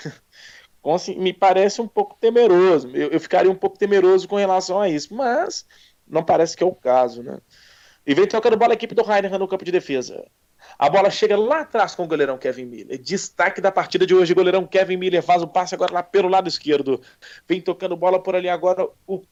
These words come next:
Tauerkauf. Vem, tentou o passe mais à frente, não consegue. A bola sobra lá pelo lado direito com Bush. Bush tentou o passe mais adiantado, não conseguiu, chegou forte na marcação da equipe do Werder Bremen, que sempre tenta sair tocando na frente com o Sargent.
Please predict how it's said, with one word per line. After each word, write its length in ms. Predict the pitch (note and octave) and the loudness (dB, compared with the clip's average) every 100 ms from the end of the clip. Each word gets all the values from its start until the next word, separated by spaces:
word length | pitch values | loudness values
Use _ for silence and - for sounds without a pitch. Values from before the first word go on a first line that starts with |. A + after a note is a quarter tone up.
| _ - | _ 0
Tauerkauf. 560 | F#3+ D3 - B2 - _ - - | 2 0 -4 -8 -10 _ -20 -8
Vem, 260 | D#3+ F3 - _ | -6 -6 -10 _
tentou 260 | F3 F3 | -4 -2
o 20 | F#3 | -2
passe 240 | F3 F#3 | -4 -4
mais 120 | F3+ | -2
à 60 | F3+ | -2
frente, 240 | F#3 F3+ | -4 -4
não 100 | F#3 | -4
consegue. 360 | F3 C#3+ F3 E3+ | -4 -4 -2 0
A 60 | |
bola 180 | E3+ E3+ | 0 -2
sobra 300 | - E3+ F3 | -2 -2 0
lá 120 | F3 | -2
pelo 220 | E3+ F3+ F3 | -2 -4 0
lado 180 | F#3 | -2
direito 340 | E3+ F3+ F3+ F3+ | 0 -2 -2 -4
com 200 | F#3 E3+ | -6 -2
Bush. 540 | E3+ E3+ - - - _ - - - - | 0 0 0 -4 -6 _ -20 -20 -20 -2
Bush 360 | F3 F3 - | 0 0 -2
tentou 320 | E3+ D3 F3 | -4 -4 -2
o 40 | F3 | 0
passe 280 | F3+ E3+ D#3 | -2 -2 -6
mais 340 | C#3+ E3+ F#3 | -2 0 0
adiantado, 500 | F3 D#3 F3 F3 E3 | -2 -4 -2 -2 -2
não 200 | D#3+ F#3 | -4 -2
conseguiu, 420 | F#3 E3+ D3+ F3 | -4 -6 -2 0
chegou 220 | F3 F3+ | 2 0
forte 360 | D#3+ F3+ F3 - | 0 0 0 0
na 60 | E3+ | -2
marcação 420 | E3+ D#3+ F#3+ F#3+ | -2 -4 -4 -8
da 60 | |
equipe 260 | F3+ F3+ F#3 | -10 -12 -12
do 160 | E3 D#3+ | -12 -8
Werder 300 | E3+ D#3 C#3+ | -6 -6 -6
Bremen, 260 | F3+ F3+ | -8 -10
que 140 | E3+ D3+ | -12 -10
sempre 260 | - F3 | -10 -8
tenta 280 | - F3+ E3+ | -6 -6 -4
sair 160 | F3 F3 | -4 -4
tocando 320 | F3 F3+ F3 | -2 -2 -2
na 80 | F3 | -2
frente 180 | F3 | -4
com 80 | - | -4
o 60 | F3 | -4
Sargent. 480 | - F3 D3+ C3 | -2 -2 -2 -4